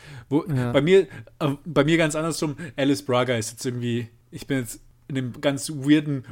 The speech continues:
Speaker 1: Moment gewesen die letzte Woche, dass ich so das Gefühl hatte, oh mein Gott, ich sehe diese Frau überall.
Speaker 2: Echt?
Speaker 1: Weil, ja, eigentlich nicht, weil dieser Film ist aus zweitausendzehn.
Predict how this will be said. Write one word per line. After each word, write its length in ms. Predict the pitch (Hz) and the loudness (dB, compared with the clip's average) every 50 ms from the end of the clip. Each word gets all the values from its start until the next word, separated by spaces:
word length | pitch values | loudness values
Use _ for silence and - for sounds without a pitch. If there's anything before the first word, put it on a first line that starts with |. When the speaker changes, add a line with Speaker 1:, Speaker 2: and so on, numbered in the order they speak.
| 123 | -10
Speaker 1:
Moment 380 | - 135 135 135 139 139 139 - | -6 -4 0 0 0 0 0 -2
gewesen 340 | - 127 117 123 120 117 123 | -4 -4 -2 -2 -4 -4 -4
die 60 | 120 | -4
letzte 340 | 120 123 123 - - - 120 | -2 -2 -4 -4 -4 -4 -2
Woche, 260 | 120 135 - - 131 | -2 -2 -2 -2 -6
dass 200 | 113 120 113 - | -4 -4 -8 -8
ich 80 | 120 - | -10 -10
so 100 | - 123 | -8 -8
das 220 | 117 113 - - | -8 -8 -10 -12
Gefühl 180 | - - - 139 | -14 -10 -10 -10
hatte, 160 | - 139 123 | -6 -6 -8
oh 60 | 123 | -6
mein 180 | 143 151 131 117 | -6 -6 -6 -4
Gott, 200 | 120 156 160 139 | -4 -6 -6 -6
ich 120 | 120 - | -10 -10
sehe 100 | - 151 143 | -8 -8 -8
diese 180 | 147 139 135 | -8 -10 -12
Frau 200 | - - 143 139 | -10 -8 -8 -6
überall. 460 | - 156 156 143 135 151 175 170 131 - - - _ _ _ _ _ _ - - - - | -6 -6 -4 -4 -4 -4 -4 -6 -8 -10 -12 -20 _ _ _ _ _ _ -20 -20 -14 -8
Speaker 2:
Echt? 280 | - - - - - - - - | -8 -8 -8 -8 -12 -12 -14 -12
Speaker 1:
Weil, 480 | 143 120 131 127 127 127 127 127 139 - - _ _ - - - - - - | -8 -6 -4 -2 -2 -2 -2 -2 -4 -6 -10 _ _ -20 -20 -20 -20 -14 -4
ja, 180 | - 147 131 120 | 0 2 2 4
eigentlich 300 | 143 170 170 156 139 123 | 2 2 2 0 0 0
nicht, 260 | 147 160 151 127 117 | 2 0 0 0 0
weil 120 | 120 123 | -4 -4
dieser 180 | 123 120 123 120 | -2 -2 -4 -2
Film 160 | 117 143 139 | -2 -2 -4
ist 160 | 131 - - | -4 -4 -4
aus 160 | 127 113 - - | -6 -6 -6 -4
zweitausendzehn. 640 | 131 123 123 120 113 113 107 - - 135 127 117 | -4 -4 -4 -4 -6 -6 -6 -4 -4 -4 -4 -4